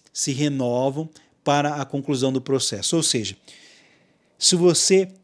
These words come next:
fez o seu pedido de benefício, de pensão, de auxílio no I N S S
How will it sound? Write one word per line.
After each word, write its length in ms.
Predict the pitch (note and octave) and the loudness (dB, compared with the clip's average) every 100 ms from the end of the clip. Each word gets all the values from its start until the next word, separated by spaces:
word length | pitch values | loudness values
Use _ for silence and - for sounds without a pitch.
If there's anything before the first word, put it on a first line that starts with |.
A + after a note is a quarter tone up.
| _ | _
fez 320 | - F3+ F#3 | -2 2 2
o 20 | - | 0
seu 120 | E3+ | -2
pedido 300 | E3 D#3+ D3+ | -2 -6 -4
de 80 | D3 | -2
benefício, 580 | D3 C3+ - D#3 - | -2 -2 -4 -4 -4
de 80 | B2+ | -6
pensão, 600 | - C#3 A#2+ - D3 C#3+ | -4 -4 -2 -2 -2 -2
de 120 | B2 | 0
auxílio 480 | C3+ B2 - D3+ C3 | -2 -2 -4 -4 -2
no 80 | C#3 | -2
I 40 | C3+ | 0
N 120 | C3 | -2
S 200 | A#2+ - | -4 -6
S 280 | G#2+ - | -6 -6